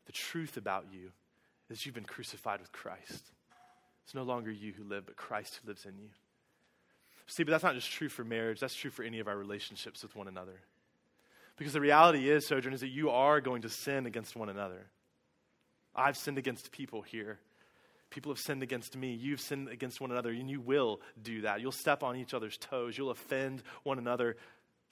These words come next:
sometimes unknowingly, sometimes purposefully. But what you and I can do together when we understand the truth about ourselves and we understand the truth that's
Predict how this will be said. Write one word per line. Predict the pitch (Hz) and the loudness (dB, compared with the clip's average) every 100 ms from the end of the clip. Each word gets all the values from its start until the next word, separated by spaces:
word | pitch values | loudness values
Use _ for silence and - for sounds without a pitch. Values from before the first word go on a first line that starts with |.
| _ | _
sometimes | - 135 143 131 127 | -16 -8 -4 -4 -2
unknowingly, | 131 131 139 139 135 | -2 0 0 0 -2
sometimes | 131 127 120 120 104 - | -2 -4 -2 -4 -4 -10
purposefully. | - 123 104 - - 92 90 _ _ _ _ _ _ _ _ _ _ _ _ _ _ | -8 -6 -8 -12 -12 -14 -16 _ _ _ _ _ _ _ _ _ _ _ _ _ _
But | - 123 | -8 -2
what | 131 147 147 | 2 0 0
you | 156 | -2
and | 147 | 2
I | 131 143 | 4 4
can | 139 117 | 0 -6
do | 120 147 | -2 -4
together | - 120 123 139 151 | -4 0 2 2 0
when | 123 | -2
we | 123 139 | -2 -2
understand | 139 - 143 | -2 -2 -4
the | 117 | -4
truth | - - 123 - | -4 -4 -4 -2
about | 135 139 | 2 4
ourselves | 143 139 151 143 139 | 4 2 2 2 2
and | 131 | -2
we | 139 | -4
understand | 131 - 131 | -4 -4 -4
the | |
truth | - - 143 151 - | -4 -4 -2 -2 -2
that's | 117 - | -4 -6